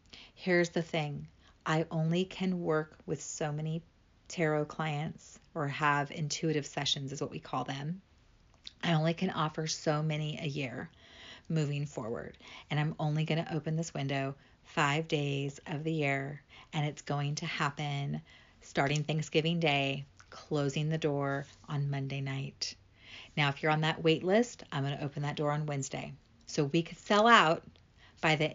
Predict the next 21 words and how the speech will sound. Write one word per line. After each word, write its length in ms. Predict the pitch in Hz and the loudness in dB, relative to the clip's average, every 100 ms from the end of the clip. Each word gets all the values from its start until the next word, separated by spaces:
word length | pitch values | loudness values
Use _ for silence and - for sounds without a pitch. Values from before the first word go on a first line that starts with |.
| - | -2
end 280 | 160 160 185 | 0 2 2
of 100 | 196 | 2
Turkey 340 | 240 233 196 | 2 4 4
Day. 480 | 160 147 143 147 160 - - 254 - | 4 6 4 2 0 -2 10 10 12
<laughs> 420 | 269 - - - | 10 10 -2 2
I 80 | 170 | 6
wanted 300 | 160 156 175 | 6 6 4
to 100 | 285 | 2
warn 380 | 262 294 285 254 | 6 10 10 8
you, 420 | 190 175 165 190 - - - - | 6 8 8 6 0 -8 -6 0
um, 400 | 165 165 156 156 - | 8 10 10 6 2
and 120 | 170 | 4
I 60 | 165 | 6
will 260 | 165 165 - - _ | 4 2 -2 -20 _
hold 440 | - - 190 185 185 | -14 2 6 6 4
as 180 | 165 170 | 0 2
many 460 | 170 175 165 165 | 4 4 4 4
spots 360 | 165 156 151 - | 2 0 0 0
as 140 | 143 | -2
I 100 | 147 | -2
can, 520 | 147 - 147 143 143 | -2 -4 -4 -2 -2